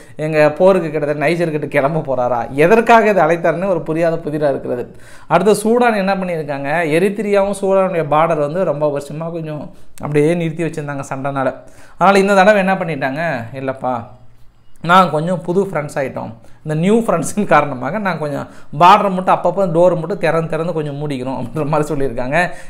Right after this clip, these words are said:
எரித்திரியாவுக்கும் குறிப்பா சூடான் வந்து எரித்திரியா-, எரித்திரியாக்கான பார்டரை வந்து open பண்றேன் அப்படின்னு மாதிரி சொல்லியிருக்காங்க.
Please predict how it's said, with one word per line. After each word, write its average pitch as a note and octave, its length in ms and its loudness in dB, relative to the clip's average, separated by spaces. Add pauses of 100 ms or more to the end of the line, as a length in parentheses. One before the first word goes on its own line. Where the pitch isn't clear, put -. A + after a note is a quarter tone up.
எரித்திரியாவுக்கும் D#3+ 760 0
குறிப்பா D#3 420 -2
சூடான் E3+ 280 0
வந்து D#3+ 180 -6
எரித்திரியா-, D#3 720 -4
எரித்திரியாக்கான D#3 800 -2
பார்டரை C#3+ 280 0
வந்து F3 380 -2 (220)
open E3 400 0
பண்றேன் B2+ 300 -2
அப்படின்னு B2+ 260 -10
மாதிரி B2+ 280 -10
சொல்லியிருக்காங்க. B2 400 -8